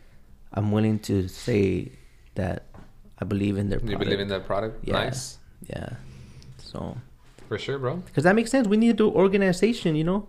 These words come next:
Speaker 1: But
Speaker 2: I think that's what, I
Speaker 1: whether
Speaker 2: think that's
Speaker 1: you
Speaker 2: why
Speaker 1: use
Speaker 2: that's
Speaker 1: Port Pro or not, we need organization. And start with our own circle, our own companies,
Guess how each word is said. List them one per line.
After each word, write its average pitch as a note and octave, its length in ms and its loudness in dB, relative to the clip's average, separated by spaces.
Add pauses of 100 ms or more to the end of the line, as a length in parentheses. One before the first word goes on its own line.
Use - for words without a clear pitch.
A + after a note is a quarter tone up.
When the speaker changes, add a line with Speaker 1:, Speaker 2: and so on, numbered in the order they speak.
(160)
Speaker 1:
But - 260 0 (380)
Speaker 2:
I G#2+ 80 2
think A#2 160 -4
that's A#2 180 2
what, - 120 -6
I - 40 4
Speaker 1:
whether D3+ 120 8
Speaker 2:
think D3+ 60 8
that's A#2+ 100 8
Speaker 1:
you F3+ 60 8
Speaker 2:
why G#2+ 60 10
Speaker 1:
use F#2+ 80 10
Speaker 2:
that's G#2 120 6
Speaker 1:
Port F3 220 10
Pro F3 200 6
or D#3+ 80 10
not, D#3+ 280 6
we D#3 80 4
need D3 160 2
organization. C3 880 2 (220)
And B2+ 340 -2 (920)
start C3+ 320 4
with C#3+ 260 4 (120)
our A#2+ 240 10
own C3+ 340 4
circle, C#3+ 580 4
our A#2 160 6
own B2+ 320 2
companies, C#3 720 0